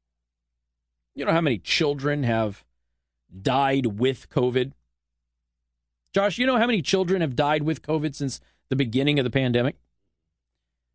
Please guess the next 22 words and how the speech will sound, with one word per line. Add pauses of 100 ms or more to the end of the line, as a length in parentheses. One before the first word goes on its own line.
(220)
Five
hundred
and
thirteen. (2750)
Do
you
know
how
many
of
them (1600)
died
with
covid,
but
it
had
nothing
to
do
with
covid?